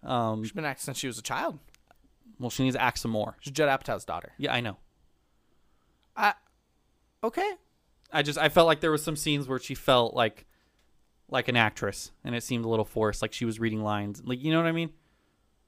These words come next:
Speaker 2: I
Speaker 1: I thought the
Speaker 2: guess.
Speaker 1: character was fine. I just thought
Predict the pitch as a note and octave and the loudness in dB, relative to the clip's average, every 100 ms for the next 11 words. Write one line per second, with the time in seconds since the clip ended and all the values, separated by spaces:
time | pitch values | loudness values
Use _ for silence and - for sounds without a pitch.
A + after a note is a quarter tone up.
0 | _ _ _ _ _ _ _ _ F#3 E3+ | _ _ _ _ _ _ _ _ 0 8
1 | A3 F#3+ - D3 F3+ E3 B2+ - A#2 A2 | 8 8 6 8 8 6 0 0 0 0
2 | A#2+ B2+ B2 B2 A2+ | 0 0 2 2 2